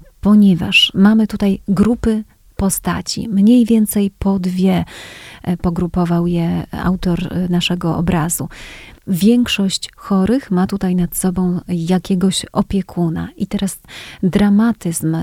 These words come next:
tego całego przedstawienia, jak już mówiłam, podkreślają zwłoki martwego człowieka rozłożone bezpośrednio na podłodze.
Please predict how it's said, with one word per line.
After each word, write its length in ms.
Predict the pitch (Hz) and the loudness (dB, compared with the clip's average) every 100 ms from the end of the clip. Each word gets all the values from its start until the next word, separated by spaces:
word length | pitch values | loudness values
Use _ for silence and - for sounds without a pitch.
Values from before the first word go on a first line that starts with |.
| 160 | -4
tego 460 | 180 175 156 156 143 | -6 -2 -2 -2 -4
całego 360 | 170 180 180 180 | -4 -4 -2 -4
przedstawienia, 800 | - 180 - 175 170 180 214 202 | -4 -6 -2 0 2 4 4 4
jak 220 | 170 165 | 2 -2
już 140 | 160 - | -6 -4
mówiłam, 460 | 160 170 170 170 | -2 0 0 0
podkreślają 600 | - 185 175 - 170 170 | -4 -6 -4 0 2 2
zwłoki 520 | 170 165 165 180 - 190 | 0 -2 -4 -6 -4 -4
martwego 460 | 165 - 175 175 | -4 -6 -6 -4
człowieka 460 | - 170 170 170 165 | -4 -4 -2 -2 -2
rozłożone 580 | 175 170 175 170 170 170 | -4 -4 -2 0 0 -2
bezpośrednio 640 | 175 - - - 170 175 | -4 -6 -6 -6 -4 -4
na 100 | 170 | -4
podłodze. 520 | 170 175 185 - 208 | -6 -8 -8 -10 -10